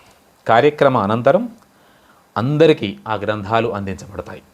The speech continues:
<clears throat> ఫలితాలు ప్రకటించబోతున్నాను. ముందుగా నేను ఈ ఐదు ప్రోత్సాహక బహుమతులు ప్రకటిస్తాను.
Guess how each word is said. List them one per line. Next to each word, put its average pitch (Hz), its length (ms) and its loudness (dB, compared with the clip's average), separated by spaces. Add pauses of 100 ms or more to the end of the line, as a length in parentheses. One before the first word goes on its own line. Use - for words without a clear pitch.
<clears throat> - 920 -8
ఫలితాలు 123 380 2
ప్రకటించబోతున్నాను. 101 880 -2 (640)
ముందుగా 139 320 6
నేను 123 260 0 (960)
ఈ 117 100 -2 (120)
ఐదు 147 320 4
ప్రోత్సాహక 170 800 2
బహుమతులు 117 440 0
ప్రకటిస్తాను. 107 640 -6